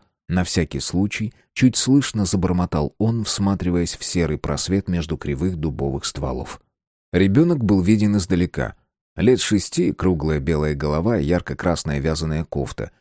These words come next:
С чужого плеча. Мальчишке чуть ли не до колен. Немчик раз за разом заводил один и тот же куплет, все тише, быстро сбивался и принимался хныкать и звать мать.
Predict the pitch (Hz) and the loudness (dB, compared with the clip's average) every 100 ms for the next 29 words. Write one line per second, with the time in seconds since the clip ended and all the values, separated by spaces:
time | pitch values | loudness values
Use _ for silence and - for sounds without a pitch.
0 | _ - - 185 101 76 69 76 - 69 | _ -8 -2 2 2 2 0 -4 -4 -4
1 | 52 - _ - 92 202 - 160 - 71 | -6 -10 _ 0 2 2 0 0 -2 -4
2 | - 185 85 90 76 - 76 69 55 - | -2 -2 0 -2 -2 -2 -2 -4 -6 -12
3 | _ _ _ _ 92 156 170 - 127 - | _ _ _ _ 2 2 2 0 0 2
4 | 147 104 131 131 98 87 82 90 90 90 | 0 2 0 2 0 -2 0 0 2 2
5 | 85 85 78 69 67 67 80 - - 175 | 2 0 -2 -4 -4 -4 -4 -4 -2 -2
6 | 175 160 - 85 - - 190 - 92 - | -2 -4 -4 -4 -2 -2 -4 -2 -4 -4
7 | _ _ 82 120 98 92 80 98 139 151 | _ _ 0 2 2 0 2 2 2 0
8 | 113 - - _ - 90 113 143 180 - | -4 -6 -8 _ -4 2 2 2 0 0
9 | 92 - 85 131 156 113 71 85 80 - | -4 -2 -2 -2 -2 -2 -4 -2 -4 -4
10 | 71 60 - | -6 -8 -10